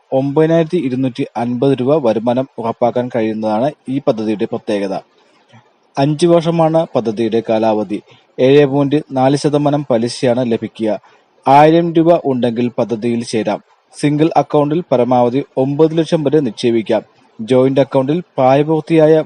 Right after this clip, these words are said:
മൂന്ന് പേർക്ക് വരെ ചേരാം. പ്രായപൂർത്തിയാവാത്ത കുട്ടികൾക്ക് വേണ്ടി രക്ഷിതാക്കൾക്കും പദ്ധതിയിൽ ചേരാവുന്നതാണ്. കുട്ടികൾക്ക് പത്ത് വയസ്സിന്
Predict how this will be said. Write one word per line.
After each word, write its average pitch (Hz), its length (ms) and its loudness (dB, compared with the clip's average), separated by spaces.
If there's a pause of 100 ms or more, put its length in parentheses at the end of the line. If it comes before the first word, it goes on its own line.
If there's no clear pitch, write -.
മൂന്ന് 131 320 -2
പേർക്ക് 143 320 0
വരെ 143 160 2 (140)
ചേരാം. 104 300 -2 (720)
പ്രായപൂർത്തിയാവാത്ത 170 1080 4
കുട്ടികൾക്ക് 131 560 -4
വേണ്ടി 131 300 0
രക്ഷിതാക്കൾക്കും 127 760 -2 (140)
പദ്ധതിയിൽ 117 400 -2
ചേരാവുന്നതാണ്. 113 760 -2 (460)
കുട്ടികൾക്ക് 131 480 0 (160)
പത്ത് 139 240 -2
വയസ്സിന് 147 440 0